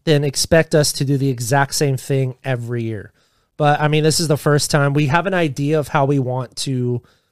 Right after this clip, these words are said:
do it. We just have to make sure that the equipment that we have is going to allow us to do so.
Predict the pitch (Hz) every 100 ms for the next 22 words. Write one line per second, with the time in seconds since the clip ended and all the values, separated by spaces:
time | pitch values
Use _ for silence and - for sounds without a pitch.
0 | _ _ 135 117 139 156 190 - - 139
1 | 147 160 143 143 139 131 - 135 127 127
2 | 120 - 127 127 131 - 160 143 143 143
3 | 127 120 131 135 143 170 - - 135 123
4 | 120 110 - 120 117 113 - 120 117 113
5 | 120 120 117 113 107 - 113 107 - -
6 | -